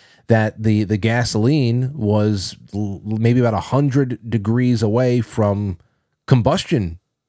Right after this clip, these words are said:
temperature, and that there was a fire, a coal fire, that was raging about three hundred feet below the surface of the town.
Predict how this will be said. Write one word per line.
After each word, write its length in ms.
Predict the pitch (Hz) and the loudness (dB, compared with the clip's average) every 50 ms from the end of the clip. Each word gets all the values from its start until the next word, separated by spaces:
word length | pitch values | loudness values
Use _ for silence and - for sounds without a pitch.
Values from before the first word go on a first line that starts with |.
| _ _ _ - | _ _ _ 0
temperature, 480 | - 120 101 78 95 - - 82 - - _ _ _ _ _ _ _ _ - - - - - _ _ _ - | 0 0 2 0 -2 -6 -6 -10 -10 -12 _ _ _ _ _ _ _ _ -20 -20 -20 -20 -20 _ _ _ 0
and 500 | 123 123 120 117 113 113 110 110 107 - - | 2 2 4 2 2 2 0 -2 -4 -6 -6
that 380 | - 120 113 107 110 110 _ _ - | -2 0 0 0 0 -4 _ _ -4
there 240 | 113 123 123 123 123 | 0 0 2 2 2
was 400 | 113 104 110 113 113 113 110 - - - | 2 2 2 2 2 0 -2 -2 -4 -2
a 340 | 117 110 104 101 101 92 - _ _ _ _ _ _ - | -2 0 0 0 -2 -4 -8 _ _ _ _ _ _ -12
fire, 640 | - - 156 156 165 175 143 92 78 98 117 - - | -4 -2 0 2 2 2 0 0 -2 -4 -6 -4 -2
a 80 | - | -2
coal 400 | 110 - - - 156 175 180 185 | -2 -2 0 0 2 2 2 0
fire, 480 | 156 - - 95 85 87 87 92 110 113 _ _ _ _ | 0 -2 -2 -2 -2 0 -2 -2 -4 -6 _ _ _ _
that 160 | - 117 120 110 | -4 -2 -2 0
was 180 | 131 117 95 | -2 -2 -2
raging 560 | 95 101 117 139 160 170 147 104 101 95 101 | 0 0 0 2 2 0 0 0 0 -2 -2
about 300 | 98 107 107 107 104 104 | -2 -2 -2 -2 -2 -2
three 220 | - - - 147 131 | -4 -4 -2 0 2
hundred 280 | 123 135 139 135 131 | 2 0 0 0 -2
feet 400 | - - - 117 117 - - - | -2 0 0 0 0 -2 -4 -4
below 300 | - 117 113 113 113 117 | -2 0 0 2 2 0
the 80 | 120 120 | 0 -2
surface 480 | 104 - - 107 101 - - 110 - - | -4 -2 -2 -2 -2 -2 -4 -4 -4 -4
of 180 | 98 92 - | -6 -6 -6
the 60 | 98 | -6
town. 420 | 98 - 139 147 170 147 95 - | -4 0 0 0 0 0 -2 -6